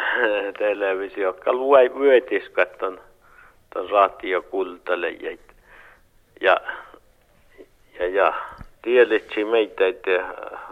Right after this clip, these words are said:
musiikki, äh, puolkattu sama, et pähtää tuojivu toppe näin takarit. Matjes halilisi kultali, no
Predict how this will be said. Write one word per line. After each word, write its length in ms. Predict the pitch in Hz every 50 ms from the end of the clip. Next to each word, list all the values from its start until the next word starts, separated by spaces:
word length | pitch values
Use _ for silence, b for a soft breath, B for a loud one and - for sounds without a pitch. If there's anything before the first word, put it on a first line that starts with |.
| 87 -
musiikki, 840 | - 92 98 98 98 92 - - 87 - - _ - - - - - -
äh, 80 | B B B B B B B _ _ B B B B B B B _ _ - - - - - - - _ _ _ - _ _ _ _ _ _ _ _ _ _ - 95 95 - - - - 87 - - - _ _
puolkattu 680 | - 98 95 90 92 - - 87 87 - - - 92 90
sama, 340 | - 95 90 92 95 95 95
et 360 | 90 - - - - - -
pähtää 360 | 107 98 90 - - - 92
tuojivu 640 | 90 - 110 113 110 104 92 87 90 - 90 90 87
toppe 460 | - 95 87 - - - 87 90 90
näin 300 | 92 92 90 85 85 - - _ B B B B B B B B B B B B B B B B B B B B B B B B B B B B _ _ -
takarit. 600 | - 92 - - 95 90 90 90 90 - - - B B B B B B B B B B B B B B B B B B B _ - _ B B B B B B B B - -
Matjes 520 | 95 92 90 - - - 95 90 87 - -
halilisi 580 | - 87 87 87 85 85 80 85 - - 90
kultali, 760 | - - - 87 85 80 80 78 _ - 78 73 73 - - 76
no 140 | 78 76